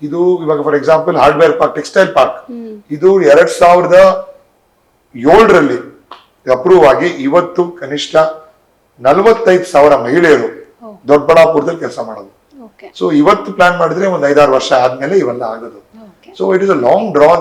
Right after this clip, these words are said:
Speaker 1: fight
Speaker 2: ಓಕೆ.
Speaker 1: and it is a agenda based. ಇವಾಗ ನಾವ್ ಏನ್ ಮಾಡ್ಬೇಕು, ಏನ್ ಮಾಡಕ್ಕಾಗಲ್ಲ, ಏನ್ ಮಾಡ್ಬೇಕು ಅಂತ ಕ್ಲಿಯರ್ ಆಗಿರ್ಬೇಕು.
Speaker 2: ಹ್ಮ್, ಹ್ಮ್.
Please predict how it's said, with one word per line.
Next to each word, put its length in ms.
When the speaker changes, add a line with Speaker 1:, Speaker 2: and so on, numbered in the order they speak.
Speaker 1:
fight 500
Speaker 2:
ಓಕೆ. 200
Speaker 1:
and 520
it 160
is 100
a 340
agenda 300
based. 340
ಇವಾಗ 200
ನಾವ್ 180
ಏನ್ 160
ಮಾಡ್ಬೇಕು, 440
ಏನ್ 220
ಮಾಡಕ್ಕಾಗಲ್ಲ, 560
ಏನ್ 240
ಮಾಡ್ಬೇಕು 380
ಅಂತ 140
ಕ್ಲಿಯರ್ 200
ಆಗಿರ್ಬೇಕು. 400
Speaker 2:
ಹ್ಮ್, 300
ಹ್ಮ್. 240